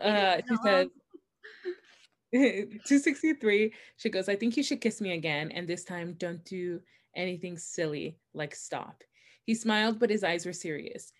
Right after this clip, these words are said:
Speaker 2: "You aren't well." I'm never well. And my consultant does like to go on and on about endorphins being natural painkillers, and really, your doctor tells you that? Well, yes, but usually in a "Chloe, you should go out and have s-,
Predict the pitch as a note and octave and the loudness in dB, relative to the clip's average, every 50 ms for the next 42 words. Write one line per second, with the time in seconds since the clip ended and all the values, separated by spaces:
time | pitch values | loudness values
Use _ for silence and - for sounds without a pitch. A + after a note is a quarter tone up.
0 | _ _ - F3+ F3+ E3+ D#3+ D3+ D3 D3 D3+ - D#3 D#3 E3 D#3+ D3+ D#3 D#3+ _ | _ _ -12 -8 -6 -4 -4 -4 -6 -8 -8 -6 -6 -4 -4 -4 -6 -8 -10 _
1 | _ _ _ _ _ _ _ _ _ _ _ _ _ _ _ _ _ _ _ _ | _ _ _ _ _ _ _ _ _ _ _ _ _ _ _ _ _ _ _ _
2 | _ _ _ _ _ _ _ - G#3 G#3+ G#3+ G#3 G3 F#3 F#3 F3 D#3+ D#3 D3+ C#3+ | _ _ _ _ _ _ _ 0 4 4 6 6 4 4 2 2 0 0 -2 -2
3 | D3 D#3+ - _ _ _ _ _ _ _ - G3+ G3 F#3+ F#3 - G#3+ G3+ - A#3 | -4 -6 -10 _ _ _ _ _ _ _ -6 -4 -2 -2 -2 -2 -2 -2 0 2
4 | A3+ A#3+ A#3 - C#4+ C#4 B3 A3+ G#3+ G3+ F#3 - - - _ - F3+ F#3 F#3 F3+ | 2 2 2 2 2 4 4 4 2 0 0 -4 -12 -14 _ -8 -4 -4 -4 -2
5 | E3+ - - - F3 D#3+ - - D#3 D3+ D#3 D#3+ F3 G#3+ B3+ C4+ A#3 G#3 G#3 G#3 | -2 -4 -4 -4 -4 -4 -4 -6 -6 -6 -6 -6 -4 -2 -2 0 0 -2 -2 -2
6 | G#3+ G#3 - - A3 G#3 G3 F#3+ F#3 F3 - G3 G#3 - G3 E3+ E3 E3 E3+ E3 | -2 -2 -2 0 -2 -2 0 -2 -2 -2 -4 -6 -6 -6 -6 -6 -4 -4 -4 -6
7 | D3+ D3 - - F3 E3+ - A#3 B3+ B3+ A3+ A#3+ A3+ A3 A3+ A3+ A3+ F#3+ F3 F3 | -6 -8 -10 -12 -10 -6 -2 0 0 2 2 2 2 2 2 0 0 -2 -6 -6
8 | - - - - - _ _ _ _ _ _ - F#3+ F#3 F#3 G#3 G#3+ A3+ - _ | -10 -14 -20 -20 -20 _ _ _ _ _ _ -6 -4 -2 -2 -2 -4 -4 -8 _
9 | - F3 F3 G3 F#3 E3 D3 E3+ E3+ D#3+ E3 - _ - F#3 F3+ F#3+ F#3+ - - | -8 -2 -2 -2 -2 -2 -2 -2 -2 -2 -4 -6 _ -8 -6 -4 -4 -6 -6 -6
10 | - F3 F3 F3 F3 G3+ G3+ G#3 G#3+ A#3 A#3+ - _ _ _ _ - G3+ A#3+ C4+ | -6 -6 -6 -6 -4 -4 -2 -2 -2 -2 -4 -6 _ _ _ _ -2 0 0 2
11 | F4+ A4+ A4 B3+ - - - - - _ - G#3+ G3 G#3 A#3 A#3+ A#3 A3+ A#3+ A#3 | 2 2 2 2 0 -2 -6 -16 -10 _ -4 -2 0 0 0 0 2 2 2 2
12 | G#3+ A3 G#3+ F3+ D3 F#3 F#3 F3 E3+ E3+ F3+ F#3+ - - C#4 C#4+ C#4+ D4 D4 C#4 | 2 2 -2 -2 -4 -6 -6 -4 -6 -6 -6 -8 -4 0 2 2 2 2 0 -2
13 | C#4 C#4 - - - - F4+ G4 G4 G4 D#4+ B3 A3 F#3+ F#3+ G3 G#3 B3+ B3+ A#3 | -2 -2 -4 -4 -2 0 0 0 2 2 0 0 0 -2 -4 -4 -4 -4 -4 -4
14 | - - | -8 -10